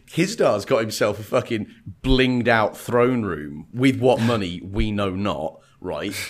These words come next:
<laughs> Including an empty chair just to make it completely clear that he hasn't killed her, but she's not there anymore. And, um, uh, a-, a-, and the place is a fucking three-ring circus. It's a,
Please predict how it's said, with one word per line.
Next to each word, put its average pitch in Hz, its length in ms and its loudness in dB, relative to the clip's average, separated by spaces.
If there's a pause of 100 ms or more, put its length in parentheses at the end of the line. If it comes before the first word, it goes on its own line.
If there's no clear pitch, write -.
(140)
<laughs> - 140 -20
Including 139 520 4
an 120 60 2
empty 120 300 0
chair 107 300 2
just 101 200 -8
to 110 40 -6
make 107 220 -2
it - 100 -8
completely 101 420 -6
clear 101 280 -2
that 85 100 -6
he 98 140 -4
hasn't 95 340 -2
killed 98 260 -4
her, 92 80 -4
but 87 180 -8
she's 98 200 -10
not 90 220 -6
there 95 260 -2
anymore. 76 480 -12 (480)
And, 117 460 0
um, 117 500 0 (320)
uh, 123 280 6 (120)
a-, 135 40 6 (160)
a-, 151 220 6
and 165 140 4
the 156 60 2
place 160 340 0
is 143 140 -4
a 147 100 -8 (400)
fucking 151 560 -4
three-ring 147 480 -2
circus. - 680 -4
It's 107 240 -8
a, 123 80 -8